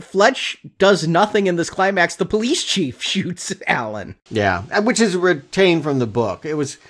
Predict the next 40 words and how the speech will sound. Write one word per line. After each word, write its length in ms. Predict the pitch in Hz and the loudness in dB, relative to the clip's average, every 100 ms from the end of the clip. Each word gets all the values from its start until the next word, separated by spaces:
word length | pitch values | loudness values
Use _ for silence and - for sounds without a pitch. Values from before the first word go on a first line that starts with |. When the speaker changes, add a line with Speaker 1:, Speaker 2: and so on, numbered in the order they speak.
| _ - | _ -10
Speaker 2:
uh, 60 | 151 | -8
it 120 | 143 | -2
was 140 | 151 | 0
an 100 | 143 | 2
accident. 640 | 151 160 143 127 101 71 - | 2 0 -2 -6 -8 -12 -10
You 100 | 127 | -8
know, 100 | 113 | -6
it 40 | |
was 80 | 120 | -2
one 140 | 143 | 0
of 80 | 131 | 0
those, 260 | 120 113 117 | -2 -4 -6
like, 160 | 107 | -6
coincidences, 1000 | - 147 151 139 117 98 90 87 78 101 | -2 2 2 0 -4 -6 -8 -10 -10 -12
that 320 | 104 90 82 - | -10 -10 -10 -10
contrivances, 760 | 131 147 139 117 104 101 90 | -6 0 2 0 -4 -10 -10
maybe 380 | 107 98 92 90 | -10 -8 -10 -10
even, 220 | 107 98 | -10 -10
of 100 | 90 | -10
the 100 | 95 | -10
book. 300 | 90 104 95 - - | -8 -8 -10 -14 -8
The 80 | 226 | -2
book 160 | 285 | 0
didn't 200 | 240 214 165 | 4 4 4
end 200 | 147 139 | 0 2
solidly. 500 | 120 107 82 50 - | 2 0 -4 -16 -12
It, 300 | 143 165 180 | -10 -2 4
it 20 | |
ended 300 | 220 202 147 | 4 4 -2
similar 400 | - 208 156 143 | 0 0 2 0
to 120 | 123 120 | 0 -4
this, 280 | 110 104 - | -4 -4 -4
but 140 | 139 | 0
it 80 | 143 | 2
wasn't 300 | 170 156 135 | 2 0 0
satisfying 760 | 147 131 120 127 117 113 107 110 _ _ - | 2 2 2 -2 -2 -2 -6 -12 _ _ -4
that 340 | 123 117 - - | 0 0 -4 -12
in 380 | 131 127 120 120 | -8 -6 -6 -6
trying 420 | - 165 147 139 | -2 0 0 -2
to 320 | 135 127 120 | -4 -6 -6